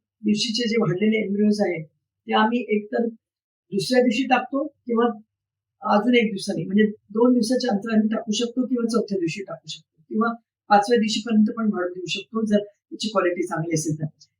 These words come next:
याच्यात आपल्याला एक क्वालिटी कळते, ते वाढेल की नाही हे कळते,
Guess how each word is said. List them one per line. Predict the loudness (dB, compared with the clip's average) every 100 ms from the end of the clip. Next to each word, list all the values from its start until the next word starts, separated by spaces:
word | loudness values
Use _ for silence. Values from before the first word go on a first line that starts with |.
| -4
याच्यात | 0 0
आपल्याला | 0 0 0
एक | 0
क्वालिटी | 0 2 2 0
कळते, | 0 -2 0 -2
ते | -4 _ _ -4
वाढेल | -2 0 0
की | 2
नाही | 2 2
हे | 2 0
कळते, | 0 0 0